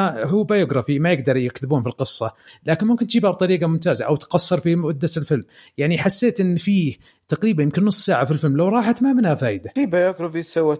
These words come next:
Speaker 2: أحداث ما هم ب-،
Speaker 1: ي-، يعني،
Speaker 2: ما
Speaker 1: ي-،
Speaker 2: جت، أو صغير، أشياء صغيرة ما جت.
Speaker 1: يعني لو إنهم كتبوا قصة، آه، نفس القصة بس ما هي قصة حقيقية،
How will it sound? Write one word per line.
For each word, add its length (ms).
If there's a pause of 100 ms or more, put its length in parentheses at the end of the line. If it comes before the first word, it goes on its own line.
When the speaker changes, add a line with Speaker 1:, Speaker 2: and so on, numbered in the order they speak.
Speaker 2:
أحداث 340
ما 160
هم 120
ب-، 280
Speaker 1:
ي-، 240
يعني، 440
Speaker 2:
ما 100
Speaker 1:
ي-، 80
Speaker 2:
جت، 260
أو 400
صغير، 420
أشياء 240
صغيرة 360
ما 160
جت. 40
Speaker 1:
يعني 300
لو 180
إنهم 180
كتبوا 420
قصة، 540 (120)
آه، 380
نفس 300
القصة 460
بس 200
ما 80
هي 60
قصة 320
حقيقية، 680